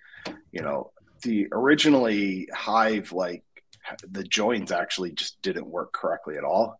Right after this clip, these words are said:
Produced weird results. And so we had to, like, have flags to handle Facebook style weird broken joins. Um, and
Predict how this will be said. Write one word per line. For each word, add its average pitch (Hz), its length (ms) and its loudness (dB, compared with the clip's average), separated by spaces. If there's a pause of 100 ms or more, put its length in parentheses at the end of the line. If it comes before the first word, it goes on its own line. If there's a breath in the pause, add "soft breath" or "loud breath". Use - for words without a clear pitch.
(140)
Produced 92 340 -8
weird 90 220 -4
results. 101 480 0
And 80 80 -12
so 82 100 -8
we 80 100 -10
had 82 120 -8
to, 82 100 -6
like, 80 260 -6
have 85 180 -8
flags 80 440 -6
to 82 300 -8 (240)
handle 82 480 -6
Facebook 85 400 -10
style 80 600 -4
weird 80 280 -12
broken 80 360 -10
joins. 78 560 -12 (640 loud breath)
Um, 80 540 -2 (440)
and 98 640 4